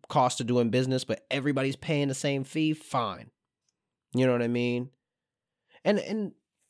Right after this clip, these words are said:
even past that, even if we're not gonna think about the developer and the consumer, is this better for business? Is this better for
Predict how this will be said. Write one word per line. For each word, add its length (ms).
even 300
past 440
that, 300
even 280
if 120
we're 120
not 240
gonna 160
think 220
about 400
the 100
developer 640
and 140
the 40
consumer, 460
is 140
this 220
better 400
for 180
business? 480
Is 160
this 140
better 280
for 360